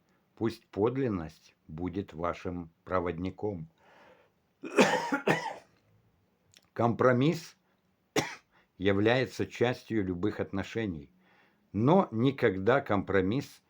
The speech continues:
заставляет нас быть тем, кем вы не являетесь, следует что-то менять. Если более простой способ сделать что-то, говорите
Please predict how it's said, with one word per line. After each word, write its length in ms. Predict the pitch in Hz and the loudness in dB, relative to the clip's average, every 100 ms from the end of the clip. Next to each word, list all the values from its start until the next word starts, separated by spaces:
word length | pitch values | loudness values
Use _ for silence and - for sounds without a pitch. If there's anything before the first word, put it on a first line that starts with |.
| _ _ _ _ - | _ _ _ _ -10
заставляет 720 | 95 - 113 101 113 113 95 | -8 -2 0 2 2 2 0
нас 300 | 90 95 90 | -2 -4 -4
быть 280 | 87 92 - | -4 -4 -4
тем, 360 | - 135 156 151 _ _ _ - | -2 0 0 -4 _ _ _ -4
кем 340 | 120 110 98 | 0 0 -2
вы 360 | 95 92 107 101 | -4 0 0 0
не 240 | 95 101 101 | -2 0 2
являетесь, 800 | 92 113 165 135 - 87 78 - _ _ | 0 0 0 -2 -4 -10 -14 -18 _ _
следует 640 | - 104 110 98 104 101 | -6 0 0 0 -4 -6
что-то 400 | - 104 95 104 | -6 -4 -2 -2
менять. 500 | 117 131 139 - - _ - - _ | -2 -2 -4 -6 -14 _ -20 -20 _
Если 420 | 92 139 143 151 | 2 2 2 0
более 500 | 127 110 170 135 104 | 0 2 4 6 4
простой 500 | 82 110 117 - 131 | 4 0 0 -2 -2
способ 520 | 98 - 123 - 85 - _ | -2 -4 -4 -4 -8 -10 _
сделать 500 | 78 85 107 92 87 | -16 -4 -2 -2 -4
что-то, 600 | - - 135 98 - 78 _ _ _ _ _ | -10 -6 -2 -2 -4 -16 _ _ _ _ _
говорите 680 | 95 101 101 123 - 127 | 0 2 2 0 -2 -4